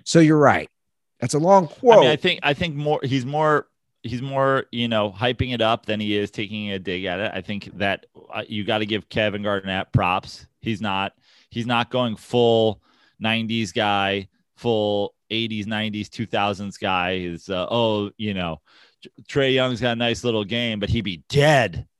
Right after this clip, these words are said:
Speaker 2: the f-, the first time Bill Laimbeer put hands on him." Uh, you know, like, I, I, I'm glad that he didn't go that full route. Those are the most embarrassing takes in all of sports history. Um, I stand by that. Like,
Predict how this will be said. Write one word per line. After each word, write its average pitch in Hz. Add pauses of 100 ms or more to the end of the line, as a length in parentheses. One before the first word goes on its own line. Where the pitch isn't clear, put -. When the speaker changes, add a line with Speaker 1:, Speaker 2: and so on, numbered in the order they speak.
(300)
Speaker 2:
the 113
f-, -
the 110
first 127
time 113
Bill 120
Laimbeer 113
put 107
hands 110
on 90
him." 82 (500)
Uh, 87
you 101
know, 82
like, 92
I, 101
I, 107
I'm 107
glad 113
that 104
he -
didn't 110
go 104
that 98
full 101
route. 90
Those 120
are 135
the 117
most 107
embarrassing 98
takes 92
in 92
all 85
of 82
sports 87
history. 90 (360)
Um, 87
I 90
stand 92
by 82
that. 85
Like, 90